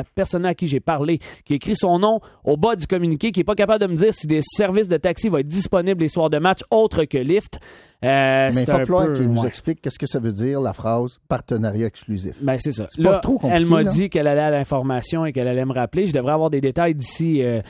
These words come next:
Speaker 2: Mais il y a
Speaker 1: en tout
Speaker 2: quelque
Speaker 1: cas, je
Speaker 2: chose qui est
Speaker 1: souhaite la fin
Speaker 2: sûr.
Speaker 1: de l'après-midi.
Speaker 2: Il y a quelque chose qui est sûr. On se ter-, on se quitte là-dessus.
Speaker 1: Ouais.
Speaker 2: Les sénateurs signent un deal unique, exclusif, avec une entreprise qui boude les Québécois.
Speaker 1: Qui déserve pas, qui desservent pas les Québécois, absolument.
Speaker 2: Ça, c'est sûr.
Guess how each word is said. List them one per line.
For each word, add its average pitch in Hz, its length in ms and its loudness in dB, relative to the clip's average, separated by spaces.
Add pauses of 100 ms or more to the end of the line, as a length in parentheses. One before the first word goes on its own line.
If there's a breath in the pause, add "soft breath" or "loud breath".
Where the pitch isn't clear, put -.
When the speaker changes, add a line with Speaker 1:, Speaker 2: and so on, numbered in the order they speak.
Speaker 2:
Mais 156 80 2
il - 20 6
y - 20 6
a - 20 4
Speaker 1:
en 170 40 0
tout 226 80 2
Speaker 2:
quelque 156 100 2
Speaker 1:
cas, 135 60 6
je 131 60 6
Speaker 2:
chose - 120 0
qui 226 60 2
est - 100 4
Speaker 1:
souhaite - 80 -2
la 202 100 6
fin 196 120 6
Speaker 2:
sûr. - 40 4
Speaker 1:
de 147 60 4
l'après-midi. 127 440 -2
Speaker 2:
Il - 20 2
y 165 40 0
a - 40 0
quelque 208 140 0
chose 247 200 2
qui 202 140 0
est - 20 0
sûr. 147 400 -2 (380)
On 123 140 0
se - 80 -10
ter-, 139 180 -2
on 135 100 0
se - 80 -8
quitte - 200 -4
là-dessus. - 280 -8 (340)
Speaker 1:
Ouais. 175 120 -14 (480 soft breath)
Speaker 2:
Les 143 80 0
sénateurs 196 640 2
signent 220 380 2
un 180 100 4
deal 190 320 2
unique, 208 480 0 (140)
exclusif, 220 840 0
avec 151 280 -2
une 156 100 2
entreprise 165 760 0 (520)
qui 160 100 -2
boude 165 380 0 (120)
les 131 120 -2
Québécois. 120 340 -4 (220)
Speaker 1:
Qui 120 80 -6
déserve 127 400 -2
pas, 139 240 -4
qui - 100 -12
desservent 139 340 -4
pas 139 120 -4
les 120 80 -4
Québécois, 110 320 -6
absolument. 98 300 -8
Speaker 2:
Ça, 220 120 2
c'est 185 180 0
sûr. - 200 -2